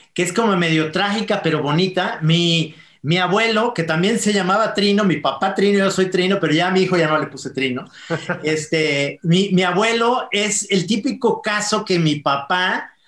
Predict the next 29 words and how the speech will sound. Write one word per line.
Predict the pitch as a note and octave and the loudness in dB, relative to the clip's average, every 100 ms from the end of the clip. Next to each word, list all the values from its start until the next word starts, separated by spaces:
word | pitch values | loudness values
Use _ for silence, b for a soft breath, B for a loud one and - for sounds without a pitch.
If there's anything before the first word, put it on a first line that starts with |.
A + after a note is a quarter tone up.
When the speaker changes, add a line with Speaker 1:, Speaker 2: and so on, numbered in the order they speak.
| b b _ | b b _
Speaker 1:
eh, | D#3 D#3 D3+ | 0 2 2
a | D3 | 0
los | D3+ C#3+ - | 0 -2 -4
doce | D3 A#3 B3 A3+ | -2 0 0 0
años, | A3 A#3+ A#3+ - - | 0 -2 -2 -8 -6
se, | A3+ A3+ - | -4 -4 -4
se | - | -4
fue | E3 G#3 A3 | -2 0 0
mi | |
abuelo | A#3+ A3 G3+ F#3+ D#3+ | 2 2 0 0 0
a | |
la | D#3+ D3+ | -2 0
tienda | G3 A3 G#3 | 0 0 0
por | E3+ | -2
cigarros. | F3 F3 A#3 G3 - - B B B - | 0 0 0 -4 -8 -14 B B B -2
Entonces, | E3+ D#3+ A3+ B3 C4 - - - - | -2 0 0 2 0 0 -6 -10 -4
ya | F3 | -2
sabes, | - F#3 F3+ | 0 0 0
se, | D#3+ - - - B2 | -4 -6 -12 -16 -6
lo | C3+ | -4
que | - | -4
sabemos | D3+ D3+ F3 G3+ F#3 | -2 0 2 0 -2
es | F3 | -2
que | D#3+ | -4
se | D3+ | -4
fue | D3+ G#3 | -2 0
a | |
Estados | G#3+ G#3+ A3 F#3+ | 2 0 0 0
Unidos | F3 E3 F3 - - | 2 4 2 -2 -10